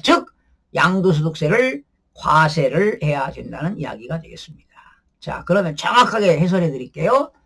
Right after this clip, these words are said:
입주권을 취득했어요. 그러니까 내가 A주택을 가지고 있는데 만약에 입주권을 승계 취득했습니다. 그런데 종전주택을 삼 년 이내에 양도하게 되면 일시적 일 주택, 일 입주권 비과세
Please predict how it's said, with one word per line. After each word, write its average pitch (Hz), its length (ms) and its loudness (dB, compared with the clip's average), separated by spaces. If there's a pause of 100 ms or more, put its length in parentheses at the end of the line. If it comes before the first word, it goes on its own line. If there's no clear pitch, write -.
(460)
입주권을 285 720 4
취득했어요. 208 1200 2 (180)
그러니까 247 540 4 (180)
내가 240 340 4
A주택을 247 540 6
가지고 208 320 4
있는데 220 480 4 (240)
만약에 247 540 4
입주권을 254 760 2
승계 339 320 0
취득했습니다. 165 800 -6 (340)
그런데 277 560 2
종전주택을 254 1300 4 (220)
삼 302 380 -2
년 302 220 6
이내에 254 200 4
양도하게 180 520 4
되면 170 540 2 (280)
일시적 247 540 4
일 208 140 4
주택, 262 480 4 (420)
일 240 260 -2
입주권 202 600 2
비과세 170 640 2